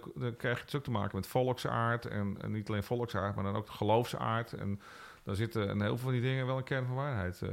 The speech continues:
kan ik je melden, uit de praktijk. Dit is natuurlijk alle uitzonderingen, ik wil niet overgeneraliseren, een nieuw woord wat ik geleerd heb.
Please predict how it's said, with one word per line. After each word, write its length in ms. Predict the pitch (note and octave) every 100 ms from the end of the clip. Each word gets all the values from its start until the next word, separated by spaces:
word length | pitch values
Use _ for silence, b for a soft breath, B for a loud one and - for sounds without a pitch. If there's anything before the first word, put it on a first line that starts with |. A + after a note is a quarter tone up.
| F#2
kan 120 | - F#2+
ik 80 |
je 80 | G#2+
melden, 520 | G2+ G2 F#2 F#2 G2+ A2
uit 140 | - F#2+
de 60 |
praktijk. 560 | - G2 G#2 F#2 - -
Dit 220 | - G#2
is 60 | G#2 -
natuurlijk 220 | A2 -
alle 260 | F#2 G#2 G2
uitzonderingen, 880 | G2 G#2 A2 G2+ G2 F#2+ F#2+ F#2+
ik 100 | F#2+
wil 120 | G2+ G2+
niet 200 | G#2+ -
overgeneraliseren, 1040 | A#2+ A#2 A#2+ - A2 G2+ F#2+ F#2+ G#2 A2+
een 100 | A2+
nieuw 160 | G#2+ G2
woord 220 | G#2+ A#2
wat 80 | G2
ik 40 |
geleerd 240 | - F#2 F2+
heb. 140 | A#2+